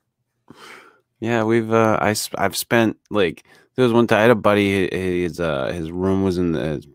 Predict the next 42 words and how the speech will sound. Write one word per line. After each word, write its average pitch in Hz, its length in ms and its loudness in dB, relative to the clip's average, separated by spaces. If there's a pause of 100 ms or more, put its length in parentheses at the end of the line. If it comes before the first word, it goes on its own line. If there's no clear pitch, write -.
(100)
his 78 180 -8
parents' 85 400 -2
basement, 95 560 0 (460)
uh, 80 500 -2 (180)
when 92 280 -2
we 95 100 4
were 87 140 2
younger. 80 500 0 (340)
And, 87 180 -2
oh 92 240 4
my 76 180 2
God, 85 320 0
just 80 160 -8
go 87 120 -2
down 87 280 0
there 90 160 2
and 85 100 -2
fucking 80 480 -6 (1160)
drop 85 340 0
fucking 87 300 -2
a 82 100 0
hit 90 140 -2
of 78 80 -4
acid 87 500 0
and 82 100 -2
just 76 280 -6
fucking 76 600 -4 (240)
trip 87 340 -2
out 87 240 2
for 78 80 -6
fucking 76 360 -4
hours 73 480 -2
down 78 260 -4
there 80 140 -2
in 82 80 -2
the 76 80 -4
fucking 82 340 -4
basement 80 480 0
with 67 160 -4
candles 82 560 -2
and 82 140 -2
shit. 85 560 0